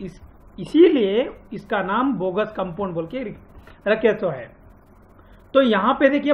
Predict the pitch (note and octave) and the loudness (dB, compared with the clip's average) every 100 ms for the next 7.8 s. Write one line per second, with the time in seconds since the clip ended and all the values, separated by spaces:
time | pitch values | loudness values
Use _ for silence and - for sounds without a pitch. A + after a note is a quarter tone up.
0 | C#4+ A3+ C4 A3+ G3 A#3+ C4+ G#3+ G#3 F3+ | -2 -2 -2 -4 -2 0 0 0 0 0
1 | A3+ - - - - A#3+ A#3 - A3+ C#4+ | -4 -18 -20 -20 -4 -4 -4 -2 2 4
2 | C#4 A3+ B3+ B3+ B3+ - A3 A3 G#3+ - | 2 -2 -2 -2 -2 -6 -6 -6 -10 -20
3 | - D#3 - A3+ B3+ A3 G#3 A3 A#3+ F#3 | -18 -16 -4 0 2 0 -2 -4 -4 -4
4 | G3 G#3 - E3+ A3 B3+ C#4+ - - - | -4 -6 -8 -10 -6 -6 -6 -14 -20 -20
5 | - - - - - A3 A3 A#3 G3+ G3+ | -20 -20 -20 -18 -4 -2 -2 -4 -4 -6
6 | E3+ E3+ E3 - - - A3+ B3 B3 A3+ | -6 -6 -8 -14 -18 0 2 2 2 0
7 | B3 A#3+ F3+ G3 G#3+ A#3 A#3 | -2 -4 -2 -2 0 -2 -4